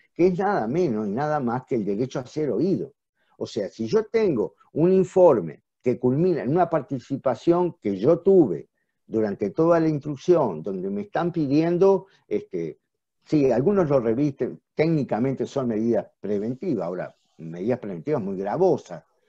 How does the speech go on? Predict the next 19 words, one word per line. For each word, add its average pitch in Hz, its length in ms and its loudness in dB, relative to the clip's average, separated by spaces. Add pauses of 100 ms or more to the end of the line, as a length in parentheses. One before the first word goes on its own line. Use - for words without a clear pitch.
(200)
separarme 104 640 -6
del 90 160 -8
cargo 110 280 -6
y 90 40 -8
retenerme 90 760 -12
en 95 160 -10
los 87 160 -12
saberes, 71 460 -16 (600)
y 85 120 -16
que - 160 -16
comprende 92 500 -6
todo, 90 540 2
¿eh? 123 180 -6
Desde 82 220 -10
el 78 100 -14
quebranto 95 480 -12
de 82 140 -14
caja, 117 480 -6
aguinaldo, 80 960 -10